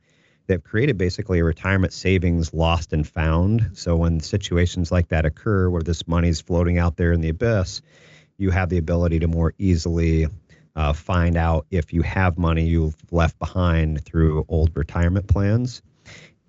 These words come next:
And I haven't heard word yet on when that site might be live and what that process will be, but I'm sure there'll be announcements coming out about that.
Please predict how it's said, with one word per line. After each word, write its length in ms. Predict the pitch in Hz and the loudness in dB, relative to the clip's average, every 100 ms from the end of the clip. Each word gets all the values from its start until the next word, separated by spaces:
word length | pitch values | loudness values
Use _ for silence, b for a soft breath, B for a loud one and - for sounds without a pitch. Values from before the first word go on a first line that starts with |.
| _ _ _ _ - | _ _ _ _ -2
And 360 | 87 82 80 - | 0 2 0 0
I 100 | 90 | 0
haven't 200 | 87 - | 0 0
heard 180 | 92 | 0
word 400 | 82 82 90 87 | 0 0 2 2
yet 220 | 85 85 82 | 2 0 0
on 220 | 80 78 | -2 -2
when 300 | 92 87 87 | 0 2 2
that 240 | 85 80 | 2 -2
site 320 | - 90 87 - | -4 -2 -2 0
might 160 | 80 | -2
be 140 | 82 85 | 0 0
live 440 | 82 82 85 85 | 2 2 0 0
and 240 | 80 80 - - | -2 -4 -6 -4
what 140 | 85 | 0
that 180 | 85 - | 0 0
process 440 | 117 104 98 87 | 0 0 -2 -2
will 100 | 87 | -4
be, 240 | 80 85 85 | 0 0 2
but 140 | 85 | 0
I'm 80 | 82 | -2
sure 200 | - 87 | -2 0
there'll 120 | 80 | 0
be 300 | 85 80 76 B B B B B | 0 0 -2 B B B B B
announcements 600 | 87 87 80 - 85 78 | 0 2 0 -2 -4 -4
coming 280 | - 78 78 | -2 0 2
out 200 | 76 - | 0 -2
about 280 | 76 - - | -4 -4 -2
that. 260 | 55 50 | -2 -2